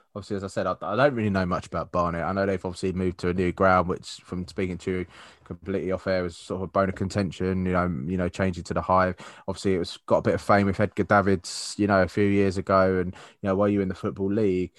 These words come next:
Um, but it's just, it's just a shame to see because, you know, I hate seeing clubs where they seem to be in a bit of turmoil. It's horrible to see, and especially a club that have done so well.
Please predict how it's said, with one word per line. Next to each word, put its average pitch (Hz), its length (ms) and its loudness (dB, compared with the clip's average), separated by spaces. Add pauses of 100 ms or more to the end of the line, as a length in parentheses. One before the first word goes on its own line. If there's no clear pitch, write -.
(220)
Um, 110 320 2 (280)
but 131 120 -2
it's 120 100 -12
just, - 240 -6
it's - 120 -6
just 220 200 -6
a 214 40 -2
shame 208 420 0
to - 120 -6
see 110 280 0
because, 107 460 -2 (300)
you 127 100 -2
know, 107 280 0 (640)
I - 200 -4
hate - 160 -4
seeing 135 280 2
clubs 117 340 -2
where 98 300 2
they 87 160 0
seem 104 240 -4
to 98 160 -4
be 101 240 -2
in 95 80 -2
a - 20 -2
bit 90 140 -2
of 87 100 -10
turmoil. 90 540 -4
It's 107 180 -2
horrible 107 320 0
to 92 160 -8
see, 87 320 -6 (340)
and 107 280 2
especially 123 340 0
a - 40 -4
club 113 200 -2
that 113 60 -2
have 87 100 -4
done 107 180 2
so 104 220 0
well. 107 320 4